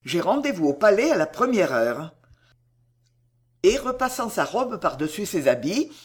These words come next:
il va à ses affaires. Lui dehors, monsieur de Guise sort de sa cachette, et ne pouvant s'en aller en chemise, il prend les habits du conseiller. En chemin, il se rappelle que Henri quatre lui a recommandé, la veille,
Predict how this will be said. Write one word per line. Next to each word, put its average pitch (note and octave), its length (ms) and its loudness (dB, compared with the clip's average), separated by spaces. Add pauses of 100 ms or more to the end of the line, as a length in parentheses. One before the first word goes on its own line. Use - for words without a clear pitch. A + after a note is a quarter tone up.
(140)
il E3+ 180 -2
va A3+ 160 2
à D4 60 0
ses F#3+ 240 0
affaires. A#2+ 440 0 (1300)
Lui A#3 240 0
dehors, F#3+ 480 6
monsieur F#3 320 -2
de E3 80 4
Guise B3 400 0
sort C#4+ 240 0
de G#3 80 -2
sa D#3+ 160 0
cachette, E3+ 680 -4 (300)
et C4+ 140 0
ne G#3 120 -4
pouvant A#3 380 -4
s'en D#3 220 -4
aller D#3+ 180 0
en D3+ 160 -6
chemise, D#3+ 580 -4 (260)
il F3+ 200 -2
prend A3+ 140 0
les B3+ 240 0
habits G3 220 2
du C#4 120 0
conseiller. C3 720 -4 (720)
En A#3 140 -4
chemin, F#3 460 -2 (240)
il F#3 140 -4
se - 100 -4
rappelle A3 520 2
que E3 80 -2
Henri F3+ 320 0
quatre A3+ 340 0
lui D#3 120 2
a C#3 40 2
recommandé, F3+ 720 -2
la D3 160 -2
veille, G#3 400 2